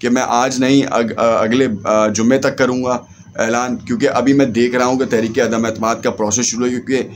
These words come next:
तहरीक अदम एतमाद की करारदाद जमा हो जाती है तो फिर चौदह दिन के अंदर अंदर तक वोटिंग की जाती है।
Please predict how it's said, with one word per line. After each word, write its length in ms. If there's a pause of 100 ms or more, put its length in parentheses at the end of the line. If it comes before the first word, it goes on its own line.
(200)
तहरीक 320
अदम 260
एतमाद 340
की 100
करारदाद 440
जमा 160
हो 100
जाती 240
है 60
तो 80
फिर 140
चौदह 320
दिन 240
के 100
अंदर 300
अंदर 280
तक 200
वोटिंग 360
की 120
जाती 300
है। 160